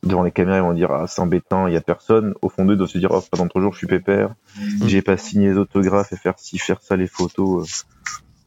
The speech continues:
Speaker 1: ils peuvent se
Speaker 2: Ouais.
Speaker 1: concentrer que sur leur boulot, quoi, en fait.
Speaker 2: Ouais, c'est vrai que c'est pas faux. Après, je pense qu'au niveau des teams,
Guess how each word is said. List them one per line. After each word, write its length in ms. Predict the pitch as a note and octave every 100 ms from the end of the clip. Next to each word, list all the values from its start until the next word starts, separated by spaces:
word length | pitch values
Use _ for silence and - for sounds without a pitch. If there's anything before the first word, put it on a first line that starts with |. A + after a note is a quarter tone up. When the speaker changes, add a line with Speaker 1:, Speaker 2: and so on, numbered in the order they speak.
| _ _ _ _ -
Speaker 1:
ils 80 | A2
peuvent 140 | G2
se 80 | G#2
Speaker 2:
Ouais. 120 | G#2
Speaker 1:
concentrer 320 | F2+ E2+ G#2+
que 120 | A2 F#2+
sur 220 | - G2
leur 140 | F2+
boulot, 220 | E2 E2
quoi, 180 | D#2+ -
en 40 | -
fait. 140 | - _ _ -
Speaker 2:
Ouais, 140 | A2 G#2 _ -
c'est 140 | A#2+
vrai 80 | A#2
que 60 | -
c'est 200 | - A#2
pas 60 |
faux. 320 | - - A#2 -
Après, 280 | - E3+
je 80 | E3
pense 180 | - C3+
qu'au 120 | C3+
niveau 260 | B2+ B2 B2+
des 160 | B2
teams, 400 | - - E3 D#3+